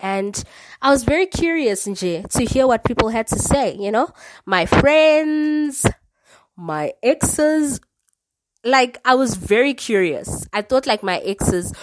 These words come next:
would actually comment, but they did not. And I was like, "Okay." My one ex was like, "Yeah, Lutendo, I'm talking about you, nigga." My one ex was like, "No, babe, I'll send you,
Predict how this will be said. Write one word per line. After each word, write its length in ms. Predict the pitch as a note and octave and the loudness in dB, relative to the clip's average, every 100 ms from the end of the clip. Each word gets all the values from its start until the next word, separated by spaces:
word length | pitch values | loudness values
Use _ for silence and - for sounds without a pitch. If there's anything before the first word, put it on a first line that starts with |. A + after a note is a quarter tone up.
| - G3 | -2 0
would 120 | F#3 | 0
actually 400 | F#3+ - F3 D#3+ | -2 -4 -6 -8
comment, 500 | - F#3 C#3 - - | -6 -6 -6 -10 -6
but 180 | G3 F#3+ | -6 -4
they 120 | G3+ | -6
did 220 | - F#3 | -6 -6
not. 580 | F#3+ A#3 - - - - A3+ | -4 -4 -8 -10 -10 -8 -4
And 100 | A#3 | -4
I 40 | |
was 120 | A#3 | -2
like, 160 | A#3+ A3+ | -4 -4
"Okay." 520 | C4 - G#3+ A3 - _ _ _ _ _ _ _ _ _ | -8 -4 -4 -4 -8 _ _ _ _ _ _ _ _ _
My 200 | A#3 A#3+ | 2 4
one 260 | B3 D4 C4 | 4 2 0
ex 220 | B3+ - | -4 -2
was 180 | B3 G3+ | -4 -2
like, 480 | G#3 G3 F#3+ - _ - | -2 -2 -4 -10 _ -6
"Yeah, 240 | C4 C#4 A#3 | 0 2 2
Lutendo, 760 | A3+ - A#3 E3 D3+ - - - | 0 -2 -2 -2 -4 -4 -4 -8
I'm 100 | G3+ | -10
talking 260 | G3 A#3 B3+ | -8 -4 -2
about 280 | G3+ F#3 - | -2 -4 -4
you, 140 | G3+ | -2
nigga." 300 | F3 D#3 - _ _ - - - | -4 -8 -14 _ _ -20 -14 0
My 160 | A#3 | 4
one 220 | B3 C#4 | 4 2
ex 180 | B3 B3 | -2 -2
was 140 | A3 G3+ | -2 -2
like, 240 | F#3+ G3 | -4 -2
"No, 120 | G#3+ | -2
babe, 220 | A3+ F3 F3 | 0 0 -2
I'll 140 | F#3+ | -6
send 300 | - G#3 G#3+ | -4 -6 -6
you, 160 | G#3+ | -8